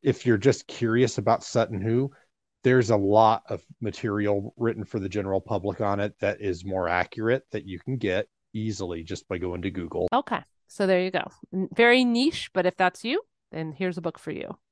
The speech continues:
Speaker 2: What about the movie, Matthew? What's, what's your thoughts on the movie?
Speaker 1: So I, I would agree with that, uh, A V Club analysis of B minus. I would say it was a competently made film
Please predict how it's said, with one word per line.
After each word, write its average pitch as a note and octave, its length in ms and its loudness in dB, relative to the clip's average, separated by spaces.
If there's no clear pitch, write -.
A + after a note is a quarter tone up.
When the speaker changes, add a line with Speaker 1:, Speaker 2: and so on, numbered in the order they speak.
Speaker 2:
What G#3 160 6
about B3 160 6
the A#3+ 60 2
movie, F#3 320 4
Matthew? F3 400 -2
What's, F3+ 260 -2
what's F#3+ 200 -2
your F#3 80 -2
thoughts F3 300 2
on F3 100 -2
the D#3 80 -2
movie? D3 320 -6
Speaker 1:
So D3+ 420 8
I, E3+ 160 4
I D#3+ 180 6
would F#3 180 6
agree B2+ 340 0
with A#2 260 -2
that, A2+ 300 0
uh, G#2+ 300 0
A A#2+ 160 -2
V A#2 240 -2
Club G2 460 2
analysis G#2 800 0
of G2 300 -4
B A2+ 160 -2
minus. G#2+ 540 -2
I E3 120 8
would D4+ 160 4
say D3+ 580 4
it D#3+ 180 -2
was C3+ 580 0
a B2+ 120 0
competently D3 840 -4
made B2 300 -2
film G2 540 -2